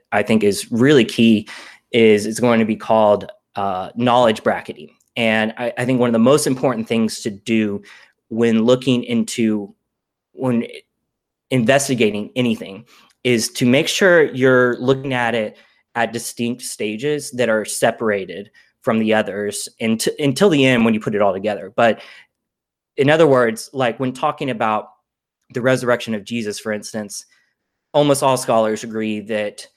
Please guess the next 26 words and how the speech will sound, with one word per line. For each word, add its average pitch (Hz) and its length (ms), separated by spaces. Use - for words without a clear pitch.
that 110 600
the 117 100
disciples 120 800
had 110 300
visions 107 680
of 104 340
what 117 200
they 107 100
thought 98 260
was 98 180
Jesus. - 460
And 123 240
it's 113 120
so 190 140
important 151 340
to - 80
keep 127 160
that 117 180
separate 107 600
than, 110 560
is 123 160
Jesus 104 340
the 98 60
Son 98 200
of - 100
God? 90 200